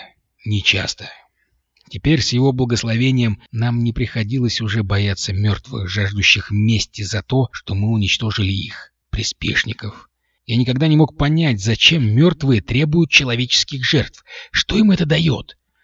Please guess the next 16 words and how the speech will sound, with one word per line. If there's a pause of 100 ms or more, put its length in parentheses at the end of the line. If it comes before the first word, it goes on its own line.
(160)
Наполняет
их
силой
или
же
помогает
им
ощущать
остатки
жизни,
вспомнить, (300)
кем
были
раньше? (420)
А
может,